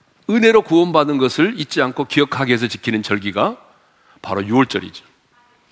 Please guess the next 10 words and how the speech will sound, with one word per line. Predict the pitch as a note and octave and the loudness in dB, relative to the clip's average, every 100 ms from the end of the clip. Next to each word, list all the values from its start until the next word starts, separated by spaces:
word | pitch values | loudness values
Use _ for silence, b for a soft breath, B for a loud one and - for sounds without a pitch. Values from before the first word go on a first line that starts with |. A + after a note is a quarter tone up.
| _ _ _ _ _ B B B B B | _ _ _ _ _ B B B B B
근데 | C4 | 2
여러분, | B3 G#3+ D3+ G2 F2+ G#2+ _ - | 4 4 2 0 -4 -14 _ -12
사백삼십 | - G#3 A3+ A#3+ A3+ - C#4+ D#4+ D#4 | -4 2 2 2 0 -2 -2 0 -2
년 | D#4 C4+ B3 | 0 -2 -4
동안 | - A#3 A#3 G3+ | -4 -4 -2 -2
애굽에서 | G3 G3+ G3+ G3 G3+ F#3+ | -2 -2 -2 -2 -4 -4
노예 | C#3+ B2 C#3 | 0 4 4
생활을 | - C#3 B2+ A#2+ | 2 -2 0 0
하던 | A2 G#2+ F#2+ | 0 -4 -4
백성들이 | F#2+ - A#2 G2+ G2 E3+ C3 F#2+ | -6 -6 -6 -6 -4 -2 -2 -6